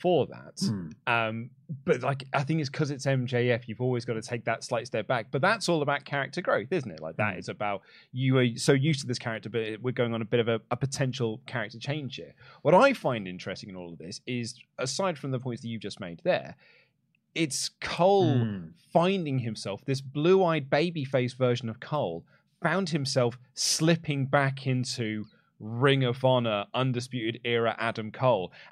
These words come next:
Speaker 1: And that's the self-reflective moment he had, was like, "Oh, I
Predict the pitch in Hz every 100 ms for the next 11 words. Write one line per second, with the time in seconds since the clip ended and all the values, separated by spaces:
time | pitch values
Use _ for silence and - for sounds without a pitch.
0 | - 131 104 143 208 143 139 135 143 131
1 | 131 143 131 135 135 131 117 139 120 113
2 | 107 - 156 220 139 82 - _ _ _
3 | _ -